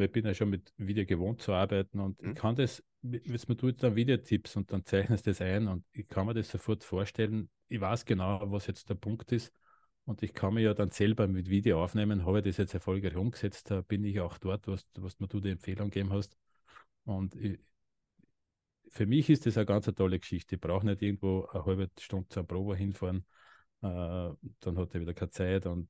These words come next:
Speaker 1: nur zur Sei-, echt schwierig und da
Speaker 2: Mit
Speaker 1: zu meiner Zeit, ob's jetzt um acht Uhr am Abend ist, äh, ganz egal.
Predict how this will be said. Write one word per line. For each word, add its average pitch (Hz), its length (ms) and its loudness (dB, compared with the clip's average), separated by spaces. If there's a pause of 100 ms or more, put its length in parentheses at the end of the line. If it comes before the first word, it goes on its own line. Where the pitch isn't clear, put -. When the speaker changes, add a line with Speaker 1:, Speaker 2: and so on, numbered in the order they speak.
(100)
Speaker 1:
nur 98 160 -6
zur 95 140 -4
Sei-, - 220 -8 (420)
echt 131 240 2
schwierig 117 320 4
und 98 240 -2
da 98 180 4 (1000)
Speaker 2:
Mit 107 100 -10
Speaker 1:
zu 107 60 4
meiner 117 280 8
Zeit, 113 280 6
ob's 104 160 2
jetzt 104 160 0
um 98 100 2
acht - 240 0
Uhr 101 60 2
am 85 60 -2
Abend 98 280 -2
ist, 104 260 -4
äh, 90 300 -2
ganz 87 240 -8
egal. 87 380 -2